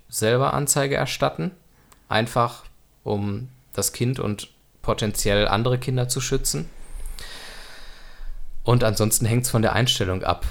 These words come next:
Leidet derjenige stark darunter? Hasst er sich selber dafür? Vielleicht sogar, dass er was, äh, getan hat in der Richtung und einem Kind Leid angetan hat?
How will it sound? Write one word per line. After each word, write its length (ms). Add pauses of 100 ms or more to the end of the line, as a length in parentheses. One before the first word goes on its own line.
(180)
Leidet 440
derjenige 460
stark 400
darunter? 680
Hasst 280
er 100
sich 200
selber 260
dafür? 380
Vielleicht 280
sogar, 200
dass 180
er 100
was, 360
äh, 400
getan 460
hat 120
in 140
der 140
Richtung 360
und 320
einem 300
Kind 240
Leid 260
angetan 560
hat? 240